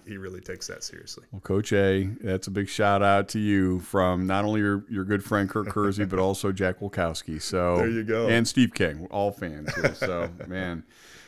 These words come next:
Speaker 2: All right, brother. Well, look, uh, uh, let's, let's move into the next segment, which is a little bit of just getting to know you, some speed dating questions.
Speaker 1: Okay.
Speaker 2: We'll put you on the clock, kinda rapid fire, right? So we'll
Speaker 1: Great.
Speaker 2: go pretty quick at this.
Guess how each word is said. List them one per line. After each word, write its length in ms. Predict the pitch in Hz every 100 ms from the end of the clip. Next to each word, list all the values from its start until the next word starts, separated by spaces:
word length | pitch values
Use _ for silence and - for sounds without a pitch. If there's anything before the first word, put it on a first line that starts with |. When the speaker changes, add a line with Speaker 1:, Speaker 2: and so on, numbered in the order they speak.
| -
Speaker 2:
All 80 | 117
right, 160 | 143 123
brother. 240 | 127 127
Well, 120 | 127
look, 300 | 147 147 -
uh, 320 | 123 117 113 117
uh, 280 | 120 113 107
let's, 300 | 110 123 -
let's 260 | 127 127 120
move 220 | 127 123
into 180 | 123 120
the 80 | 113
next 300 | 117 120 -
segment, 400 | 113 110 117 113
which 240 | 110 -
is 180 | 110 101
a 60 | 110
little 180 | 117
bit 160 | 120 110
of 120 | 104
just 220 | 104 107
getting 280 | - 110 110
to 80 | 107
know 180 | 104 107
you, 300 | 113 117 143
some 180 | - 101
speed 320 | - 117 117
dating 540 | 113 107 107 107 101
questions. 760 | - 110 104 - 110 113 147 -
Speaker 1:
Okay. 300 | 92 120 117 -
Speaker 2:
We'll 100 | 107
put 220 | 123 117
you 80 | 117
on 120 | 113
the 60 | 107
clock, 380 | - 113 113 -
kinda 180 | 117 101
rapid 540 | 101 113 117 117 101
fire, 520 | - 110 113 113 131
right? 380 | 127 110 123 139
So 220 | - 107
we'll 80 | 104 107
Speaker 1:
Great. 60 |
Speaker 2:
go 200 | 107 107
pretty 220 | 101 117 107
quick 260 | 120 113
at 80 | 110
this. 320 | 113 110 -